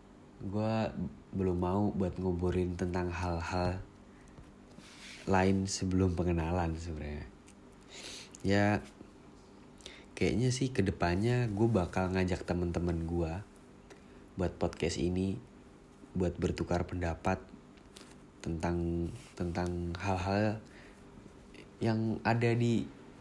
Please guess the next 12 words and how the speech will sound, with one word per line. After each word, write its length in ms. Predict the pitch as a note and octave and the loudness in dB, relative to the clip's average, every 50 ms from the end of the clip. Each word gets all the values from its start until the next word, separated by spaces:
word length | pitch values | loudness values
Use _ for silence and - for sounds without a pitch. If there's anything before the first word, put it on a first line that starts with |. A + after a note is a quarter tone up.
| - - - - | -20 -12 -4 0
lingkungan-lingkungan 960 | A2+ A2+ A2 A2+ B2 B2 A#2 A#2+ A#2 A2+ A2+ A#2 A#2+ A#2 A#2 A#2+ A#2+ G#2 - - - - | 0 0 2 2 2 4 4 4 2 0 0 0 0 0 0 -2 -2 -4 -6 -8 -12 -14
sekitar 400 | - - - - G2+ - G#2+ G2+ | -14 -10 -4 -4 -2 0 0 0
kita 240 | F#2 A2+ - - G#2 | 0 -2 0 0 0
aja 240 | A2+ A2+ G#2 F#2 E2+ | 0 2 0 -2 -2
sih. 240 | F2 F2+ E2 D#2+ - - - - - - - - - - - - - - - - - - - - | -2 -4 -4 -6 -8 -10 -20 -20 -20 -20 -20 -20 -20 -20 -20 -20 -18 -12 -12 -12 -12 -10 -4 -4
Topik-topik 560 | F2+ - - F2+ - - F2+ E2+ - F#2 - | -4 -2 -2 -4 -2 -2 -4 0 0 0 0
ringan 320 | - F2+ F2+ F#2 F2+ G2 | 0 -2 0 0 0 0
aja 240 | G2+ F#2+ F#2 F2+ E2+ | 0 0 0 0 -2
kita 240 | E2 - E2 - E2+ | -2 -4 -6 -6 -4
mau 160 | E2 E2 E2 | -6 -6 -6
ngobrolnya. 640 | E2+ E2 E2 D#2+ D#2+ D#2+ D#2+ D#2+ D#2+ E2 E2 E2+ E2+ - - - - - - - - - - - - - - - - - - - - - - - - - - - - - - - - - - - - - - - - - - | -6 -6 -6 -6 -4 -4 -4 -4 -4 -4 -4 -6 -6 -10 -14 -20 -20 -20 -20 -20 -20 -20 -20 -20 -20 -20 -20 -20 -20 -20 -20 -20 -20 -20 -20 -20 -20 -20 -20 -20 -20 -20 -18 -18 -16 -18 -18 -18 -18 -20 -20 -20 -16 -8 -4
Eh, 260 | F2+ F2+ F2+ F2+ | -2 0 0 0